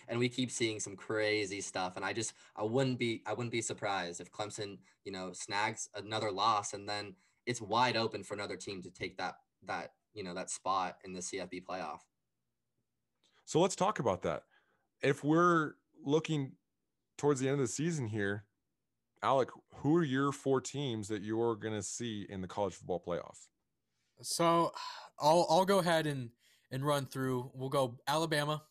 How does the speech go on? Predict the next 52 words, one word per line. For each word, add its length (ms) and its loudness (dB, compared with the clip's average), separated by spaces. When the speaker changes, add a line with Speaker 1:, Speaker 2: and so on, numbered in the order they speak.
Speaker 3:
I 80 -8
think 220 -10
they're, 300 -2
unless 500 0
f-, 160 -12
they 100 -2
get 180 -2
snagged 560 2
in 120 0
the, 140 0
before 560 6
the 140 0
S 160 0
E 40 -2
C 220 0
championship 560 -6
game 220 -2
and 80 -4
then 100 -2
in 100 -4
the 140 -2
S 160 -2
E 80 -2
C 220 -4
cha-, 60 -16
championship 540 -6
game, 180 -2
I 80 0
think 220 -6
they're 160 0
in. 180 -4
So 140 -4
they'll, 260 -4
they 160 2
would 140 6
need 180 -2
two 160 0
losses 460 2
to 80 -8
be, 260 -6
to 100 -4
be 120 -2
done, 240 0
and 80 -2
I 40 2
don't 200 -2
see 140 -2
that 100 0
happening. 440 -2
I'll 140 2
go 220 2
Clemson. 640 -2